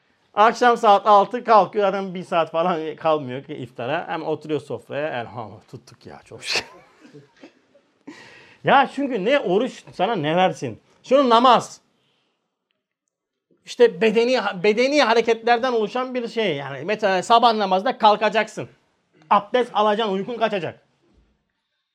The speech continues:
Sonra bakıyorsun namaz kılmakta ne fayda var? İşte vücudun işte şöyle sürdüğün zaman işte enerji falan. E,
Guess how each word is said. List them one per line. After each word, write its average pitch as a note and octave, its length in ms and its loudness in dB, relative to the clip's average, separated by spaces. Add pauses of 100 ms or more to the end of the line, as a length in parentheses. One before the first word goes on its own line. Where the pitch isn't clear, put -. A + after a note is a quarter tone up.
(920)
Sonra B3 240 0
bakıyorsun B3 420 2
namaz A3+ 320 2
kılmakta A3 380 -2
ne A#3 120 0
fayda G3+ 280 0
var? G3+ 60 -2
İşte G3+ 240 -4
vücudun G3+ 380 -6
işte G3+ 220 -10
şöyle G#3 300 -4
sürdüğün G3 420 -8
zaman F#3+ 280 -4
işte F#3 220 -10
enerji F3+ 380 -4
falan. F#3+ 180 -8
E, - 160 -18